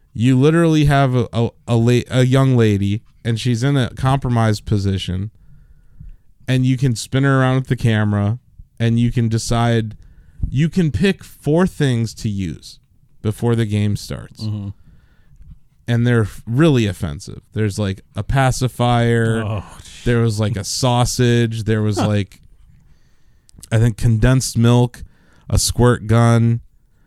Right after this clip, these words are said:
Speaker 1: and then you could choose to spank, poke, or slap.
Speaker 2: Hmm. Hmm.
Speaker 1: And I was like,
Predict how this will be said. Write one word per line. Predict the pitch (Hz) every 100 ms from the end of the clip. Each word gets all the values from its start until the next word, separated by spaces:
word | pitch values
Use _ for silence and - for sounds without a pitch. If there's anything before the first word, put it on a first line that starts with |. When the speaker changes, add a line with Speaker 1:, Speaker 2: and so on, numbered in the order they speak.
| _
Speaker 1:
and | - 123
then | 131 139
you | 135
could | 139 120
choose | - 131 123
to | - 104
spank, | - - 135 147 160 156 - -
poke, | - 127 127 131 - - - _ _ _ _ _ _
or | - 104
slap. | - 113 110 69 - - - _ _ _ -
Speaker 2:
Hmm. | 139 104 85 - _ - _ _ _ _ _ _ _ _ _ -
Hmm. | 160 120 98 82 _ _
Speaker 1:
And | 123
I | 135
was | 135 131
like, | 123 -